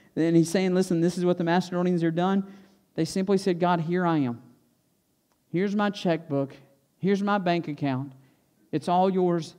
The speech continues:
anyway. And I'm gonna give because I trust your word. I'm gonna give because my contentment is not found in this. It is found in you. And I'm gonna give,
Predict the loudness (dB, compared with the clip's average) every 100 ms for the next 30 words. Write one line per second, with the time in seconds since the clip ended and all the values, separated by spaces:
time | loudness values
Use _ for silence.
0 | -20 _ 0 2 2 0 -6 -14 _ _
1 | _ _ _ _ _ -4 -2 0 0 -2
2 | 0 0 0 0 -2 -2 -4 -6 -4 -2
3 | -2 -4 -6 -4 -2 0 -2 -4 -8 -20
4 | _ _ -6 -2 0 2 2 2 0 0
5 | 0 0 -2 -2 -2 -2 -2 0 -2 -2
6 | -4 -2 0 0 2 2 0 -4 -20 -14
7 | -2 -2 -2 -4 -4 -2 -4 -6 -12 -6
8 | -2 0 2 2 2 2 0 2 4 4